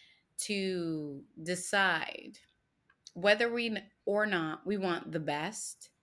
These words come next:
the most ideal, the most, you know, should, would, could of it all, and say, "I want to exist in that ideal and spend my time in the should, would, could, or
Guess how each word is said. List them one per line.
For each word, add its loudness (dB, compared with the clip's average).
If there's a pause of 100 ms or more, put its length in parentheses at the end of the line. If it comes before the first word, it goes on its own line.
(160)
the 0
most -2
ideal, -6 (480)
the 2
most, -2 (600)
you 0
know, 0
should, 0
would, 2
could 0
of 0
it 2
all, -2
and 0
say, -4 (640)
"I 8
want 2
to 2
exist -4
in 2
that -4
ideal 0
and -2
spend -2
my 0
time 0
in -2
the -4
should, -2
would, -4
could, -2
or -4